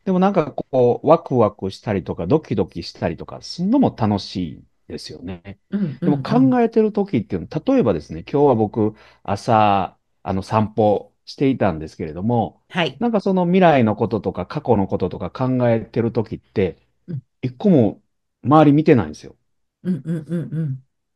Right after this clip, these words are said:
Speaker 1: でも、あ、と思ってね、
Speaker 2: うんうん。
Speaker 1: 周りを見出すと、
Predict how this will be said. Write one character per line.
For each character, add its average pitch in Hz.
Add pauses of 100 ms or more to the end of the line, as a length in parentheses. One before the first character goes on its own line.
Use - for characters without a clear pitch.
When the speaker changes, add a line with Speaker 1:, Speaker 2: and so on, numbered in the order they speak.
(280)
Speaker 1:
で 170
も、 160
あ、 180 (520)
と 120
思 92
っ -
て 87
ね、 98 (220)
Speaker 2:
う 185
ん 170
う -
ん。 143
Speaker 1:
周 170
り 156
を 156
見 165
出 165
す -
と、 156